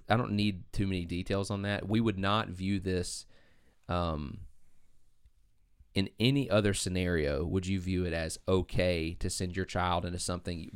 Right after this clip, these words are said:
You're admitting that it's evil when you say, "I'm gonna go out in the mission field." So you're admitting that it's a completely, uh, in no other way would you send your eight-year-old child into some sort of scenario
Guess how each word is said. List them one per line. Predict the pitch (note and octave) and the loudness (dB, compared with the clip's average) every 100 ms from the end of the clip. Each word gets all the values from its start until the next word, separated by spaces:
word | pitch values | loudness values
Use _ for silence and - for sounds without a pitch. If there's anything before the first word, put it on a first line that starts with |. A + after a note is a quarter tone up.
| F#2+ | -2
You're | A#2 C3+ | 2 2
admitting | G#2+ E3+ D#3+ | 4 2 2
that | A2+ | 2
it's | G2 | 2
evil | G2+ G2+ F2+ | 2 2 2
when | F2+ | -2
you | F2+ | -2
say, | - | -2
"I'm | F#2 | -2
gonna | F2+ E2+ | -2 -4
go | F2 | -2
out | E2 | -2
in | D2+ | -4
the | D#2+ | -6
mission | E2 - | -8 -8
field." | - - - | -12 -14 -8
So | F#2+ | -4
you're | F2 | -2
admitting | F2+ G2 F#2 F2 | 2 2 2 0
that | E2+ | -2
it's | E2 - | -2 -6
a | |
completely, | - D#2+ F#2+ F#2+ E2+ E2 F2+ - - - - - - | -6 -2 0 0 0 -2 -4 -10 -20 -20 -20 -18 -4
uh, | - - | 0 2
in | G2+ G2 | 2 4
no | A#2 C3 | 8 8
other | A2 | 8
way | G2 F#2+ | 8 6
would | F#2 F2+ | 4 0
you | F2+ | -4
send | - F#2 | -2 -2
your | F2+ - | -2 -2
eight-year-old | F#2 F#2 F2+ F#2 D#2+ - - | -2 -4 -2 0 0 -2 -2
child | F#2 F2 D2+ C2+ - - - - - - - - - - | 0 2 0 -2 -6 -14 -20 -20 -20 -20 -20 -20 -10 0
into | G#2 - G2+ | 2 2 -2
some | - F#2+ F#2 | -2 -4 -2
sort | F#2+ F#2 | -2 -2
of | E2+ | -2
scenario | - E2+ F2 F2+ E2+ D#2+ D#2 | -4 -2 -2 0 0 -2 -2